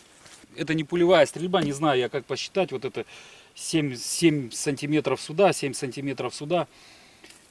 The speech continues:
Ну, вот этот результат меня уже более-менее удовлетворяет.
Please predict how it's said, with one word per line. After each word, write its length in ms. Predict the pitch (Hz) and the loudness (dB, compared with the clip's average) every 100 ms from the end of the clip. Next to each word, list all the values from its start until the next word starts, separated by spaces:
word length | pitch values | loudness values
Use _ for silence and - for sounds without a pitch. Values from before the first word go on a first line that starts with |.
| - - - - - - | -20 -20 -20 -18 -14 -4
Ну, 120 | 185 | 2
вот 180 | 202 190 | 6 8
этот 200 | 240 196 | 6 6
результат 520 | 175 170 170 190 175 - | 4 4 4 4 4 2
меня 320 | 160 196 185 | 2 6 6
уже 400 | 143 160 175 151 | 6 4 4 2
более-менее 480 | 143 160 156 160 143 | 2 2 2 4 2
удовлетворяет. 720 | 139 131 131 143 139 120 87 | 2 0 0 2 4 2 0